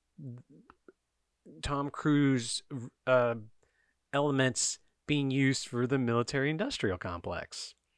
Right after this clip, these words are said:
So take that as you will. Uh, but the, the, the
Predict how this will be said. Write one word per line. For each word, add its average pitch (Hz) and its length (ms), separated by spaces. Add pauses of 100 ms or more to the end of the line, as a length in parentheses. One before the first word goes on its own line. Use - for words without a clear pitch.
(520)
So - 160
take 220 180
that 170 180
as 135 80
you 117 100
will. 95 180 (840)
Uh, 139 240
but 135 140
the, 180 200 (100)
the, 170 460
the 156 380